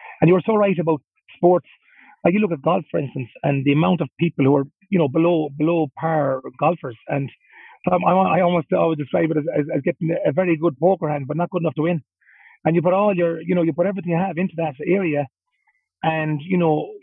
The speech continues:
financially, time, uh, and still there's only gonna be a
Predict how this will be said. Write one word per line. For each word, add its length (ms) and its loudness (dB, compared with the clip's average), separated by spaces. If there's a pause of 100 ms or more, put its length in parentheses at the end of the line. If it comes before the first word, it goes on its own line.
(680)
financially, 760 -2 (240)
time, 540 0 (840)
uh, 180 2
and 400 -2
still 180 0
there's 120 -2
only 140 0
gonna 120 -2
be 80 0
a 80 -4